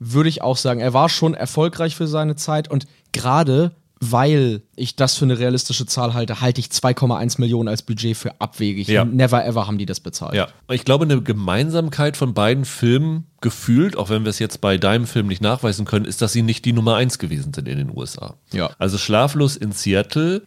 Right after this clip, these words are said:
Speaker 2: ist damals gestartet gegen das dritte Wochenende von Jurassic Park, was immer noch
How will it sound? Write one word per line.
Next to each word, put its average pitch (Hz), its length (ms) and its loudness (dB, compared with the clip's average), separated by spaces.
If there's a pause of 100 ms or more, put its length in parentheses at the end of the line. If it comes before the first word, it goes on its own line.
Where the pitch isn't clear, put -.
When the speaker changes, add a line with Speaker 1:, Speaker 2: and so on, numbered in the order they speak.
Speaker 2:
ist - 480 -2
damals 110 500 0
gestartet 131 840 -2 (240)
gegen 170 280 2
das 143 240 -2
dritte 139 400 0
Wochenende 110 440 -2
von 98 180 -2
Jurassic 98 440 -4
Park, 95 380 -4
was 95 140 -6
immer 131 260 2
noch 113 240 0